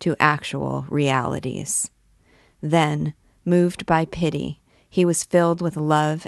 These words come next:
and devotion for this child, his brother. And a human affection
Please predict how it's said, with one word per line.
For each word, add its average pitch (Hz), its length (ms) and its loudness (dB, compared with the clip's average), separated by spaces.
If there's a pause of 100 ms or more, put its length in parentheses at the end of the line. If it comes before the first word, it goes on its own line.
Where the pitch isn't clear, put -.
and 160 160 -2
devotion 151 640 0
for 151 180 -2
this 147 240 -2
child, 143 680 -4 (280)
his 156 240 -2
brother. 147 640 -4 (680)
And 165 160 0
a 165 40 4
human 180 420 2
affection 147 720 -2